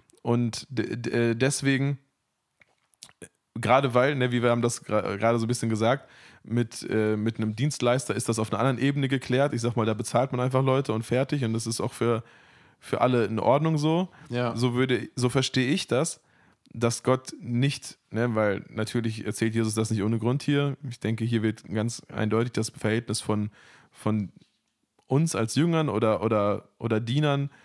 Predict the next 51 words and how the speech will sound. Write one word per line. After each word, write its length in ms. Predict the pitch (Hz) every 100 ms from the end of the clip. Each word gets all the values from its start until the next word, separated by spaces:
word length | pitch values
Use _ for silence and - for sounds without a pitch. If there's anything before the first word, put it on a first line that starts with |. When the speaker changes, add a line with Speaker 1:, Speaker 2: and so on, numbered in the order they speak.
| _
Speaker 1:
Gott 220 | 131 127
gegenüber 380 | 123 110 104 104
besch-, 260 | 104 - -
beschrieben. 540 | 113 - 110 - - -
Speaker 2:
Ja, 200 | 127 117 120
ja, 140 | 113
Speaker 1:
Ne? 240 | 107 123
Und, 240 | - 117 -
Speaker 2:
definitiv. 80 | 120
Speaker 1:
und 180 | 107
wir 140 | 120 139
sind, 320 | 127 135 -
wir 220 | 110 107
sind 160 | 104 117
hier 200 | - 120
die 100 | 123
Sklaven, 480 | - - 185 135 107
wir 100 | 110
sind 160 | 113
hier 120 | - 107
die 100 | 104
Knechte 580 | - 101 - 143 175 - - -
und 160 | - 117
Gott 160 | 117 123
ist 160 | 127
der 100 | 127
Herr. 380 | 139 165 - - _ - - - -
Ne? 220 | 107 131
Speaker 2:
Mhm. 80 | 131
Speaker 1:
Und, 300 | 123 123 - _ _ _ -
und 160 | 120
es 100 | 117
ist 140 | 117 135
nicht 200 | 170 -
so, 140 | 135
dass, 280 | 123 120 -
dass 200 | 113 -
er, 460 | - 135 143 117 - - - -
dass, 340 | 120 117 117 113 104 - -
dass 260 | 110 107
er 320 | - 113 143
die 100 | 143 117
Ver-, 260 | - 110
Verpflichtung 680 | - 120 - 165 202 131 127
hat, 140 | 135
sich 240 | - 123 -
bei 100 | 113
dir 460 | 110 147 180 139
oder 160 | 117 113
bei 160 | 110
mir 320 | 120 160 135